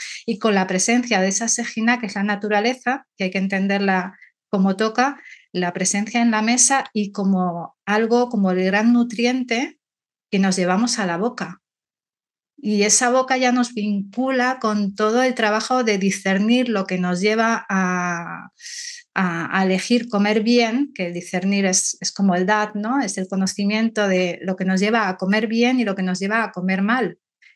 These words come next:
Y el cómo comer, el qué nos llevamos dentro, o sea, el cómo nos alimentamos. Y al final, eh, bueno, se, se está hablando de que en el dos mil treinta y cinco, creo que es, yo en cifras soy un poco terrorífica,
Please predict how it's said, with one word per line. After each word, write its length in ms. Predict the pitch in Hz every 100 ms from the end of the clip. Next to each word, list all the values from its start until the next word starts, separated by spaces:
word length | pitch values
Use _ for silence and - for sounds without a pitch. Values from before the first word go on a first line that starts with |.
| _ -
Y 140 | 180
el 120 | 180
cómo 300 | - 233 240
comer, 520 | 190 185 233 214 190 -
el 200 | 190 185
qué 100 | 220
nos 160 | 247
llevamos 420 | 220 208 247 208 180
dentro, 460 | 220 240 233 170
o 120 | 175 - _
sea, 200 | - 180
el 100 | 185
cómo 220 | 214 240
nos 220 | 240 240
alimentamos. 1080 | 202 185 180 175 180 220 208 170 170 - - _ _ _ _ _ -
Y 220 | 185 185
al 140 | 170
final, 440 | - 202 208 233 247
eh, 520 | 214 202 196 170 - - -
bueno, 320 | 202 208 220 185
se, 420 | - 196 175 180
se 140 | -
está 200 | 190 214
hablando 360 | 220 247 254 247
de 180 | 226 208
que 280 | 196 185
en 120 | 185 190
el 120 | 185
dos 180 | 190 196
mil 160 | 220
treinta 480 | 214 240 233 190 180
y 60 | 175
cinco, 500 | - 254 285 220 214
creo 180 | 208 190
que 120 | 214
es, 140 | 226
yo 80 | 196
en 100 | 202
cifras 360 | 196 196 196 190
soy 140 | 196
un 40 | 190
poco 400 | 190 180 175 175
terrorífica, 800 | 185 180 214 233 196 196 220